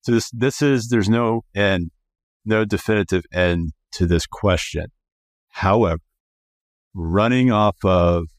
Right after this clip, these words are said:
uh, what a lot of definitions for soup, uh, will say, um, the hot and cold thing isn't as big of a thing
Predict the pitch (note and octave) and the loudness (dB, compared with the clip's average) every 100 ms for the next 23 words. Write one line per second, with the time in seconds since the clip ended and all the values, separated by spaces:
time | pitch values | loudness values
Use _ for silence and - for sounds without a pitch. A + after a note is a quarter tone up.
0 | _ _ - F2+ E2 D#2+ D#2+ D#2 _ _ | _ _ -4 0 2 0 -2 -6 _ _
1 | _ _ _ _ _ _ _ _ - G#2+ | _ _ _ _ _ _ _ _ -10 -2
2 | G#2+ G#2+ - F#2+ F#2+ G#2+ A2 F#2 G2+ - | 0 0 -2 0 2 2 0 0 0 0
3 | F#2+ F2+ F2 D#2 - F#2+ E2 - F#2+ G#2+ | 0 0 -4 -6 -6 -4 -4 -2 0 2
4 | A#2+ _ _ _ _ _ _ F2+ F2 E2+ | 0 _ _ _ _ _ _ -2 0 2
5 | E2+ F2 F2+ - F2 A#2 D3 _ _ _ | 2 0 -2 0 2 2 0 _ _ _
6 | _ _ _ _ _ - F2 F2 F2 - | _ _ _ _ _ -16 -8 -6 -6 -4
7 | F#2 A#2 G#2 A2+ - G#2 A#2 - C#3 C#3+ | -2 0 -2 -4 -2 0 0 0 0 2
8 | C3+ - _ G2+ B2+ C#3+ C3+ - _ _ | 0 -6 _ 0 0 2 0 -2 _ _
9 | _ _ G#2+ B2 C#3 F2 E2+ E2+ E2 D#2+ | _ _ 0 2 2 0 -4 -4 -2 -2